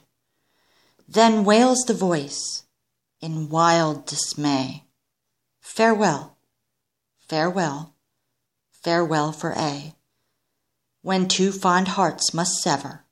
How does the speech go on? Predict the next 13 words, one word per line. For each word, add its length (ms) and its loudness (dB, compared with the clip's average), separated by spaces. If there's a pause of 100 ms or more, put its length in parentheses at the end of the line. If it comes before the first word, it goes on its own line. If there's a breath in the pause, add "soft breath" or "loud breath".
(840)
that 220 -6
once 680 -2
have 300 -8
dearly 400 -4
loved. 540 -8 (1700)
When 260 -2
I 580 4 (300)
at 180 -6
first 360 -2
discovered 720 -2 (1000)
that 240 -6
love 240 0
itself 680 -2